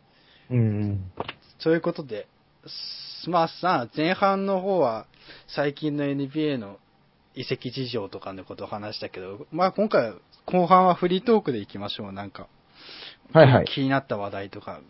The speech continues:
Speaker 2: トピックスを
Speaker 1: はいはい。
Speaker 2: 掘り下げていく。で、今日、今日なんかバスケ、Twitterの人と一緒に行ったんでしょ？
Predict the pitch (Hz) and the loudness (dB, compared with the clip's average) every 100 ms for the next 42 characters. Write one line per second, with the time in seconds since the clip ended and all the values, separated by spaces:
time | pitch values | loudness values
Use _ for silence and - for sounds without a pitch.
0 | - 139 - 113 - - - 87 - _ | -10 -8 -6 -8 -8 -10 -10 -14 -18 _
1 | _ _ - - - _ _ - 131 101 | _ _ -20 -20 -20 _ _ 2 4 6
2 | 113 - 107 95 90 - - _ - 185 | 4 -2 -6 -10 -18 -20 -20 _ -4 -2
3 | - 269 190 113 - _ _ - - 233 | 6 8 8 6 -4 _ _ -2 4 6
4 | 214 123 151 196 - 120 104 - _ _ | 6 6 6 6 4 -2 -2 -10 _ _
5 | _ _ - 185 - 190 190 190 208 113 | _ _ -8 -8 0 2 2 0 -2 -2
6 | - 135 123 151 123 95 98 | -2 -2 0 0 -2 -4 -14